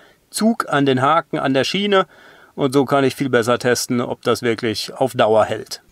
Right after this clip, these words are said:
Und jetzt werfen wir mal noch einen Blick ins Bad. Denn auch da gibt's Handlungsbedarf. Ich hab hier noch so einen Billighaken, der ist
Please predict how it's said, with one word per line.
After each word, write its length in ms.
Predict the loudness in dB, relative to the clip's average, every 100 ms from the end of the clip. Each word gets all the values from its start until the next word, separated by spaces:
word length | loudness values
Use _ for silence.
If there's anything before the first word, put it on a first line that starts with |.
| -4
Und 160 | 2 4
jetzt 460 | 4 0 -4 -6
werfen 420 | -6 -2 -2 2 4
wir 60 |
mal 140 | 4 4
noch 100 | 2
einen 100 | 2
Blick 180 | 2
ins 180 | 0 0
Bad. 400 | 0 0 -2 -2
Denn 160 | 0 0
auch 200 | 0 0
da 420 | 0 0 -2 -6 -14 -20 -4
gibt's 460 | -4 -2 -4 -6 -6 -10 -2
Handlungsbedarf. 1120 | 0 2 2 2 0 0 2 2 2 -2 -8 -14 -6
Ich 220 | -4 0
hab 160 | 0 2
hier 200 | 2 4
noch 380 | 6 4 2 -10 -12 -12
so 180 | -2 2
einen 360 | 4 4 2 -2
Billighaken, 1080 | -2 2 2 0 0 2 2 2 2 2
der 220 | 4 2 2
ist 340 | 0 -6 -8